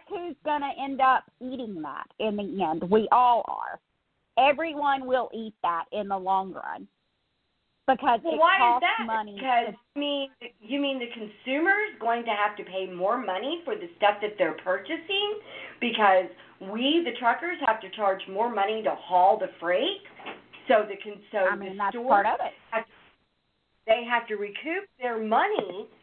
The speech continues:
Speaker 2: from somewhere. So who's gonna get hit? The consumer. The consumers
Speaker 1: Yep,
Speaker 2: are
Speaker 1: it's
Speaker 2: gonna
Speaker 1: a,
Speaker 2: get
Speaker 1: it's,
Speaker 2: hit.
Speaker 1: it's, it's co-, it's trickle-down economics. It's, it's the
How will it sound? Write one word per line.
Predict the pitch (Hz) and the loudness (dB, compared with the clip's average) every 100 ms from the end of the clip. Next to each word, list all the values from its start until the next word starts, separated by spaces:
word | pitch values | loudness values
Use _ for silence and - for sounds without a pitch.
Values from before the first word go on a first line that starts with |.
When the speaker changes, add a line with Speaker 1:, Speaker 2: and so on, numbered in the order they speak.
| _ | _
Speaker 2:
from | 214 208 214 | 2 2 2
somewhere. | 359 403 233 202 269 - - - - | 2 2 2 4 2 -2 -20 -14 0
So | 247 220 220 | 2 2 -2
who's | 359 440 440 | -2 -2 -2
gonna | 392 381 | -8 -6
get | 359 277 | -8 -6
hit? | 320 440 440 _ _ | -6 -6 -10 _ _
The | - | -14
consumer. | 247 254 - 226 170 143 - - - _ - - - _ - - | -8 -8 -4 -2 -2 -6 -6 -8 -8 _ -6 -4 -8 _ -14 -10
The | 247 | -2
consumers | 285 - 320 269 220 | -2 4 6 6 4
Speaker 1:
Yep, | 247 240 | 0 2
Speaker 2:
are | |
Speaker 1:
it's | |
Speaker 2:
gonna | 311 | 4
Speaker 1:
a, | 277 | 4
Speaker 2:
get | - 302 | 0 -2
Speaker 1:
it's, | 262 | -2
Speaker 2:
hit. | - - - | -6 -8 -2
Speaker 1:
it's, | 302 - _ _ _ _ - _ _ _ _ _ | 0 0 _ _ _ _ -20 _ _ _ _ _
it's | 359 - _ | -2 -2 _
co-, | - 339 349 - | 0 2 2 4
it's | 294 - _ - | 2 0 _ -8
trickle-down | 392 440 440 285 277 269 226 233 | -6 -4 -2 2 4 4 0 -6
economics. | 233 240 196 160 165 - _ _ _ - | -4 -4 -4 -6 -10 -18 _ _ _ -8
It's, | 233 _ - | -8 _ -4
it's | 240 - | -4 -2
the | 220 | -6